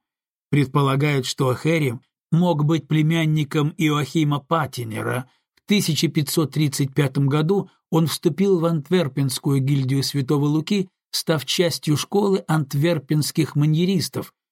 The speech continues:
последователей фантастической живописи Иеронима Босха, вместе с Яном Мандейном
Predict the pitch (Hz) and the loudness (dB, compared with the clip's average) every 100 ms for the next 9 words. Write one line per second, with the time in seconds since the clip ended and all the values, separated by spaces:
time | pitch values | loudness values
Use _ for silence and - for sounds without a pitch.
0 | _ _ 147 123 143 151 139 135 131 127 | _ _ -2 0 0 0 2 0 0 -2
1 | 123 123 - 113 - 185 180 - 170 139 | -2 -4 -4 -4 -2 0 0 0 0 2
2 | 156 143 143 131 156 143 139 147 147 147 | 2 0 -2 -2 0 0 0 0 0 0
3 | 185 147 - - - _ _ _ 127 127 | 0 -2 -4 -10 -14 _ _ _ -4 0
4 | 196 196 - 202 - 160 151 143 131 147 | 0 0 -2 -2 0 0 2 0 -2 -2
5 | 131 127 127 135 165 170 185 185 | -2 0 0 0 0 0 0 -2